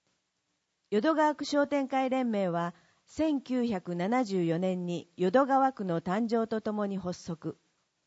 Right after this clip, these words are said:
地域に密着した親しみやすく愛される商店街を目指し、有料店舗表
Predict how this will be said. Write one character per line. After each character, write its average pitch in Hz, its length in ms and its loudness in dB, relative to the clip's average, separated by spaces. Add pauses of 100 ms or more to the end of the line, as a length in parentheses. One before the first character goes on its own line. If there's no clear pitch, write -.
(600)
地 320 220 4
域 240 180 -4
に 196 80 0
密 190 180 -4
着 247 320 -2
し - 80 -8
た 220 320 -4
親 - 280 -2
し 277 180 -2
み 269 140 2
や 262 120 2
す - 160 -10
く 190 320 -4
愛 233 220 0
さ 294 160 0
れ 285 120 0
る 233 100 0
商 226 240 0
店 226 200 -2
街 175 220 0
を 165 60 -2
目 165 100 -4
指 185 160 -4
し、 160 300 -10 (440)
有 269 220 2
料 277 240 6
店 254 240 0
舗 196 140 -2
表 185 120 -2